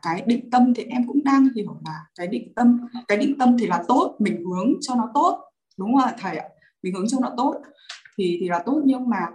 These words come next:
ờ, cái mà định kiến trong gia đình em ấy thì đáng lẽ nó cũng rất là tốt, nhưng mà tại sao nó lại trở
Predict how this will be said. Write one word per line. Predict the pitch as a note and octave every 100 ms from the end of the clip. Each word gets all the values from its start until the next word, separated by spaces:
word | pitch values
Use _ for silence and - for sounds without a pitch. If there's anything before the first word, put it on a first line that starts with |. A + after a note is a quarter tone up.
| - _ _
ờ, | F#3 F#3
cái | G#3+ G#3 A#3 D#4
mà | -
định | G#3+ - -
kiến | G3 A#3
trong | C#4 C4+
gia | C4
đình | G#3 F3+
em | F3+ C4 C4+
ấy | E4+ - _ _
thì | - G3+ F3+ -
đáng | G3+ A#3+
lẽ | D4+
nó | D#4
cũng | D4+ - -
rất | E4
là | - - -
tốt, | D4 C#4+ _
nhưng | C4+
mà | C4 F#3+
tại | -
sao | - B3+
nó | C4
lại | C#4 -
trở | F3+